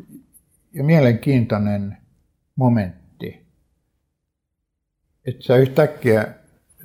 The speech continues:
voitkin olla jotenkin ol-, olematta.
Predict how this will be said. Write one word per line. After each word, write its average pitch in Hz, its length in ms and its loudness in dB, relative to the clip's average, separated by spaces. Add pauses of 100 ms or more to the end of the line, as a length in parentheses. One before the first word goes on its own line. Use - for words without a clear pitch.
(280)
voitkin 107 680 0 (1400)
olla 107 580 2 (580)
jotenkin 123 420 -4
ol-, 135 220 2 (140)
olematta. 87 600 -4